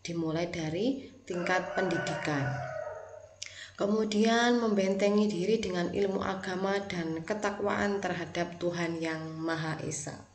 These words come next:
Kemudian mentaati aturan atau hukum yang berlaku. Selanjutnya yaitu meningkatkan jiwa nasionalisme, patriotisme, serta mengembangkan perasaan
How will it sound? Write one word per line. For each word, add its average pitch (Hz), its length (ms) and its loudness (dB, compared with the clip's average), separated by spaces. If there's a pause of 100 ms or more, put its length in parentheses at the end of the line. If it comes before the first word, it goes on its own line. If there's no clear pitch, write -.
(1160)
Kemudian 175 720 2
mentaati 185 640 0
aturan 175 640 0
atau 190 400 -2
hukum 214 480 0
yang 180 480 0
berlaku. 160 800 -4 (800)
Selanjutnya 170 720 0
yaitu 185 400 2
meningkatkan 208 880 2
jiwa 175 320 0
nasionalisme, 160 1300 -2 (160)
patriotisme, 160 1200 -2
serta 208 560 0
mengembangkan 185 880 0
perasaan 180 720 -2